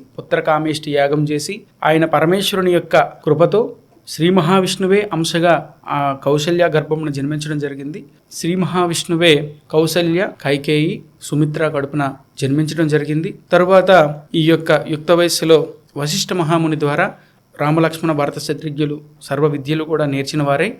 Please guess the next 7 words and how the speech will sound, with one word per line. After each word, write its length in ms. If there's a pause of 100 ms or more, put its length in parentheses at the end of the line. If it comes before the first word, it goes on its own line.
(120)
వారి 280
యొక్క 260
కీర్తి 640 (440)
రాజ్యమంతటా 680
కూడా 220
విస్తరించింది. 680 (100)
శ్రీరామచంద్రుడు 1200